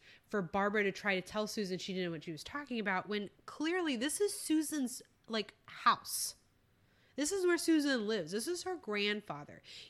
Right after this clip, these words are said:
Either you have to decide that Susan and the doctor are truly insane and are living in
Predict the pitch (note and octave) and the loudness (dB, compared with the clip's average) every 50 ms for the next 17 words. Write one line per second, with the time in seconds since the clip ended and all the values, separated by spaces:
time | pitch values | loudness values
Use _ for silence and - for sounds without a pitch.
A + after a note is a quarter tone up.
0 | _ - C4+ D#4+ E4 F4 E4 C#4+ B3+ C#4 D#4 C#4 - D#4+ E4 E4 - - B3+ C#4 | _ 2 2 2 4 2 2 2 2 0 0 0 -2 -4 -6 -6 -6 -8 -8 -6
1 | - - - G3 D#3+ D3+ C#3+ C#3+ - - - - - - - F#3+ - - - C#4 | -6 -6 -4 -4 -4 -4 -6 -8 -10 -12 -16 -20 -18 -12 -8 -6 -4 -2 0 0
2 | C#4+ C#4+ E4 D#4+ D4+ C#4 B3 G#3+ - - F#3 F#3+ D#3+ F#3 E3 F3 G3 - - - | 0 0 0 -2 0 -2 -2 -4 -6 -8 -10 -8 -6 -4 -4 -6 -6 -8 -10 -12
3 | D3+ G#2+ E2+ - - _ _ _ - - - - - _ _ _ _ _ _ - | -12 -12 -12 -16 -20 _ _ _ -20 -20 -20 -20 -20 _ _ _ _ _ _ -10
4 | F#3+ F#3+ F#3 F3 - - - - - - - B3 C4 C4+ C#4+ D4 D#4 D4+ D4 C#4+ | -8 -6 -6 -8 -10 -14 -14 -14 -14 -10 -6 -4 -4 -2 -2 -2 -2 -2 -2 -2
5 | C4 B3+ - - - - F3 C#3+ C3 - - - - - _ _ _ _ - - | -4 -6 -6 -6 -6 -6 -6 -8 -10 -14 -18 -20 -20 -20 _ _ _ _ -20 -20
6 | _ _ _ _ _ _ _ _ - _ _ - - _ - - G3 G3 F#3+ F#3+ | _ _ _ _ _ _ _ _ -20 _ _ -20 -20 _ -6 -2 0 0 0 0
7 | F#3 F#3 F#3 - - G3 F#3+ F#3 F3+ F3+ F#3 F#3+ G3 G3+ G#3+ A#3+ B3+ C4 A#3 C#4+ | -2 -4 -4 -4 -2 0 0 0 0 -2 -4 -4 -4 -4 0 0 0 0 0 -2
8 | C#4 C#4 C#4 C4+ C4 - - G#3 G3 F#3+ F#3 F#3 F3+ F3+ F3 F3+ F3+ F3+ F3 | -2 -2 -2 -4 -6 -8 -4 -2 -2 0 0 0 0 -2 -4 -6 -8 -10 -12